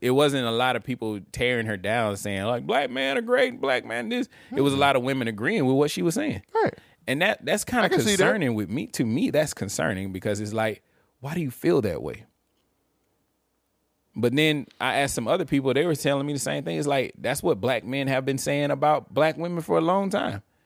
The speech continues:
Speaker 1: And I'm like, I don't know anybody who talks or thinks like this.
Speaker 2: We need to have a meeting.
Speaker 1: About with black men and black women?
Speaker 2: <laughs> Yeah, like, we need a, we need a caucus.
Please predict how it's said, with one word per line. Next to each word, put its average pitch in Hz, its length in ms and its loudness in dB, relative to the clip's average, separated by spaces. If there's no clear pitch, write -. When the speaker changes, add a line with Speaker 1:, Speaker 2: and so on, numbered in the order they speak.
Speaker 1:
And 151 100 -4
I'm 170 80 0
like, 151 180 0
I 196 120 -2
don't 143 300 2
know 160 220 6
anybody 120 460 0
who 110 140 -2
talks - 400 0
or 101 60 -6
thinks 143 280 -4
like 92 220 -6
this. - 260 -18
Speaker 2:
We 427 100 4
need 466 140 6
to 107 180 4
have 110 180 2
a 92 80 -2
meeting. 101 420 -6
Speaker 1:
About 110 320 0
with 113 160 0
black 135 200 4
men 160 200 0
and 160 80 0
black 165 160 6
women? 254 220 2
Speaker 2:
<laughs> 262 120 6
Yeah, 151 140 6
like, 147 220 4
we 269 80 -6
need 359 180 2
a, 147 80 6
we - 80 -8
need 370 140 8
a 143 60 6
caucus. 117 540 2